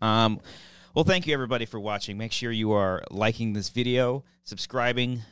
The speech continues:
to the channel if you haven't already. If you wanna see more stuff, uh, watch other episodes of The Wanger Show. Check out our, uh, short films and, uh, sketches and stuff. And, oh, that's right. This week, I will be on Settle the Score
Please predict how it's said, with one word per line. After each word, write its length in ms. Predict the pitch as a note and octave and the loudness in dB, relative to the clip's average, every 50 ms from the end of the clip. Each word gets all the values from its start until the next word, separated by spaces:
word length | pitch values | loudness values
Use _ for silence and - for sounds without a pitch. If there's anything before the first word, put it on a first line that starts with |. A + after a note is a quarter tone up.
| - _ _ - | -20 _ _ -4
to 340 | - A#2+ A#2 A2+ A2+ A2+ G#2 | 0 4 4 6 6 4 4
the 80 | G2+ | 2
channel 400 | - - - A#2+ A#2+ B2 C3+ B2+ | 0 0 2 2 2 2 2 0
if 100 | A2 - | 0 0
you 80 | G2+ G2 | -2 -2
haven't 340 | G2+ G2+ G2 G2 F#2 F2+ - - | 0 0 0 0 -2 -2 -2 -2
already. 500 | G2 F#2+ F2+ E2 F2+ F#2+ G2+ G#2+ A#2 A#2+ | -2 0 0 2 2 2 2 2 0 0
If 120 | A#2 - | -2 -4
you 80 | F2+ F#2+ | -4 -4
wanna 160 | F#2+ F2+ F2+ | -2 -4 -4
see 180 | - - G2 F2+ | -4 -4 -4 -2
more 200 | F2+ F#2 F2+ E2+ | -2 -2 -4 -4
stuff, 440 | - - - G#2+ G2+ F#2+ F#2 - - - | -4 -2 0 2 2 2 0 -2 -8 -6
uh, 200 | - F2 E2+ E2 D#2+ | -4 -2 0 0 2
watch 260 | F2+ G2 F#2+ - G2+ | 2 2 2 2 0
other 160 | F#2+ F#2 F#2 | 0 0 0
episodes 380 | G2 F#2+ - - - F2+ E2 F2+ | 0 0 -2 -4 -6 -4 -4 -6
of 80 | E2+ | -6
The 60 | E2 | -6
Wanger 280 | D2 F2+ G2+ A2 G#2 G2+ | -4 -2 -2 -2 -2 -2
Show. 180 | - - A2 G2+ | 0 0 0 0
Check 200 | - A2+ G2+ F#2+ | 0 -2 -4 -4
out 80 | F#2+ | -4
our, 180 | F2 E2 E2 D#2+ - - - - - - - - - | -4 -4 -6 -8 -12 -18 -20 -20 -20 -20 -20 -20 -16
uh, 220 | - E2+ F2+ D#2 D#2 | -12 -10 -10 -8 -6
short 320 | - - - D3 C#3 - - | -2 2 2 2 2 2 0
films 600 | C#3 C3 B2+ B2 B2 A#2+ A#2 A#2 - - - - _ _ - | 0 0 2 2 0 -2 -4 -6 -6 -8 -8 -12 _ _ -12
and, 520 | G#2 F#2+ F2+ F2 E2+ E2 E2+ E2+ D#2 - | -10 -8 -6 -6 -6 -8 -8 -10 -10 -10
uh, 420 | F2 E2+ E2 E2 D#2+ D#2+ D#2 D2+ D#2+ | -8 -6 -6 -4 -4 -4 -4 -4 -4
sketches 540 | - - - A#2+ A#2+ - A#2+ A2 G#2+ G#2 A2 | -4 -2 -2 -2 0 0 0 0 0 -2 -4
and 100 | G#2 G2 | -6 -6
stuff. 420 | - - A2+ G#2 G#2 G#2 - - - | -4 0 0 2 2 0 -2 -6 -6
And, 380 | F#2 F#2+ F#2+ F#2+ F#2 F2+ F#2+ - - | -2 -2 0 0 0 -2 -2 0 4
oh, 240 | F3 F3+ - - - - - - | 4 4 4 4 0 -8 -6 -4
that's 140 | C#3+ - - | 0 2 2
right. 140 | F3+ - - - - _ _ - | 2 0 -2 -8 -20 _ _ -2
This 160 | C#3 C3+ - | -2 0 0
week, 280 | F3+ A3 G3 - - - - _ - | 0 0 -2 -2 -4 -12 -12 _ 6
I 80 | A#2 A#2+ | 8 8
will 120 | A#2+ A#2 | 8 8
be 140 | A2 A#2 A#2 | 6 6 4
on 120 | A2+ G#2+ | 4 2
Settle 240 | - - B2+ A#2+ A2+ | 2 2 2 2 2
the 100 | G2+ G2+ | 2 -2
Score 380 | - - D3 C3+ A2 E2 - | -2 0 2 2 2 2 0